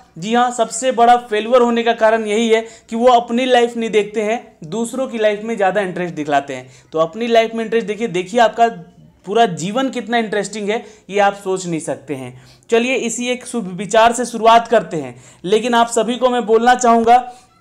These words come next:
कि सुबह छः बजे से लेकर शाम के आठ बजे तक आपको चार वीडियो दिए जा रहे हैं, इन चारों को अटेंड कीजिए, चूँकि ये पूरे बिहार के एग्जाम को कवर कर रहा है। बिहार कांस्टेबल, बिहार वनरक्षी, बिहार वनपाल,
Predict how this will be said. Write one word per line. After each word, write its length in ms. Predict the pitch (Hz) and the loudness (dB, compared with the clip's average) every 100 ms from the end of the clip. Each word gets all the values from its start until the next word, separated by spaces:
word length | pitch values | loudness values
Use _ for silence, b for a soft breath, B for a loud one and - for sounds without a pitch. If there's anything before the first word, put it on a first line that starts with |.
| _ _ - - - | _ _ -18 -16 -6
कि 100 | 233 | -6
सुबह 340 | - 233 254 240 | -4 2 4 2
छः 300 | - 240 247 | 0 0 2
बजे 320 | 240 226 240 | 2 2 0
से 160 | 240 233 | 0 2
लेकर 320 | 220 220 233 | 2 2 0
शाम 340 | - 214 220 | 0 -2 -2
के 120 | 214 240 - | -2 -4 -2
आठ 220 | 202 240 240 | 2 2 2
बजे 220 | 208 190 | -2 -4
तक 220 | - 120 B B - | -4 -6 B B 0
आपको 280 | 180 180 233 | 2 2 -2
चार 440 | 233 226 233 254 | 0 4 6 4
वीडियो 240 | 226 233 233 | 2 -2 -2
दिए 200 | 214 196 | 0 2
जा 140 | 170 | 2
रहे 120 | 131 | 0
हैं, 100 | 117 b b | -6 b b
इन 160 | 202 202 | -6 -4
चारों 380 | 175 226 233 269 | 4 6 6 6
को 100 | 269 | 4
अटेंड 320 | 240 247 226 | 2 0 -2
कीजिए, 200 | 233 240 | -4 -4
चूँकि 220 | 240 233 | -6 -4
ये 120 | 240 220 170 | -4 -4 -8
पूरे 240 | 220 240 247 | -4 0 0
बिहार 500 | 196 214 202 226 247 | -2 -6 2 2 2
के 100 | 247 | 0
एग्जाम 340 | 233 208 233 | -4 0 0
को 100 | 233 | 0
कवर 300 | 233 214 208 | -2 2 2
कर 160 | 185 175 | 4 2
रहा 160 | 127 | 2
है। 100 | 113 b b b | -4 b b b
बिहार 280 | 180 208 226 | 0 4 4
कांस्टेबल, 580 | 226 226 226 240 247 254 | 2 -2 0 0 2 0
बिहार 320 | 202 208 220 | 0 4 4
वनरक्षी, 580 | 220 226 233 226 - 247 | 4 2 2 0 -4 -8
बिहार 320 | 214 208 220 | -2 2 2
वनपाल, 540 | 214 214 202 233 240 | 2 -2 2 4 4